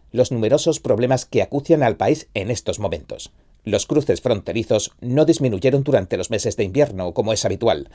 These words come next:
Por el contrario, el número de inmigrantes ilegales que se encontraron en la frontera aumentaba un siete por ciento de enero a febrero.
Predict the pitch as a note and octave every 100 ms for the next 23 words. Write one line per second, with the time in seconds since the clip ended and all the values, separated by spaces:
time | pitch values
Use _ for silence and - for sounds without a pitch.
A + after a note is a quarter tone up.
0 | - - A2 E3+ - F#2 C3 C#3 B2+ C3+
1 | D3+ C#3 B2 A2+ A2 C3 G#2+ A2+ E2+ B2
2 | A#2+ - B2 A#2 G#2+ G2 F#2+ D#3 A#2+ F#2+
3 | C3+ B2+ G2 A#2 G2+ F2+ - - - A#2
4 | A2+ G#2 D3+ D3+ C#3+ C#3+ D#3+ D#3+ C#3 G#2+
5 | D3+ D3 - F#2+ G2+ G2+ B2 G2+ F2+ -
6 | G#2+ F#2 D2 A#1+